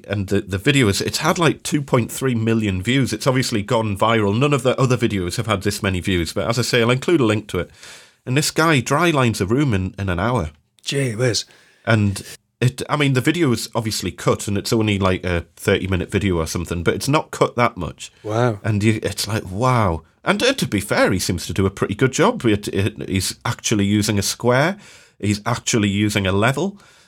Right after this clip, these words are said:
Speaker 1: And, uh, <laughs> it, it, it looks like a, a good job. And, and it's like, wow. But you can't keep that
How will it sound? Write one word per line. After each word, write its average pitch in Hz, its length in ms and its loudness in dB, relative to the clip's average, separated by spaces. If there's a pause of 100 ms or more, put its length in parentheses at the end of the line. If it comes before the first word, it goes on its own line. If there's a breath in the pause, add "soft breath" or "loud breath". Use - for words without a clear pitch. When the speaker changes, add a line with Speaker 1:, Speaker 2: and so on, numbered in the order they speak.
(160 loud breath)
Speaker 1:
And, 110 360 2
uh, 135 100 4 (240)
<laughs> - 580 -4
it, - 240 -2
it, - 260 0 (120)
it 120 160 2
looks 127 240 2
like 139 140 4
a, 127 180 0
a 123 120 4
good 135 240 0
job. 220 300 0
And, 127 160 0 (120)
and 117 280 -2
it's 107 220 -2
like, 117 160 0
wow. 117 400 4 (280 loud breath)
But - 100 -2
you 170 120 2
can't 190 400 0
keep 208 260 -4
that 156 240 -2